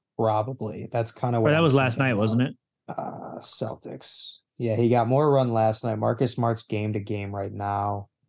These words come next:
Speaker 1: and he's questionable. He's just, he's sick, so he's not really hurt.
Speaker 2: Mm. Which means he could probably come back this weekend.
Speaker 1: Yeah.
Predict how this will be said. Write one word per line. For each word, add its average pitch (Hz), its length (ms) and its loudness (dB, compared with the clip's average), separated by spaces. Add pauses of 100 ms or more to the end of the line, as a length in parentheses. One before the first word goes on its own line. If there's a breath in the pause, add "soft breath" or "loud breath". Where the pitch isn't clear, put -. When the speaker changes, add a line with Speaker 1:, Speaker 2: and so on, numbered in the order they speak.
Speaker 1:
and 117 100 0
he's 104 140 0
questionable. 98 880 -2
He's 107 200 0
just, 107 260 -2
he's 110 180 0
sick, - 420 -6
so - 160 -6
he's 101 100 -6
not 101 180 -2
really 95 200 -6
hurt. 107 400 -6
Speaker 2:
Mm. 127 460 4 (1200 loud breath)
Which 123 160 4
means 123 160 4
he 110 80 4
could 104 80 2
probably 104 240 2
come 101 160 0
back 101 180 -2
this 98 140 -8
weekend. 101 440 0 (300)
Speaker 1:
Yeah. 101 600 -4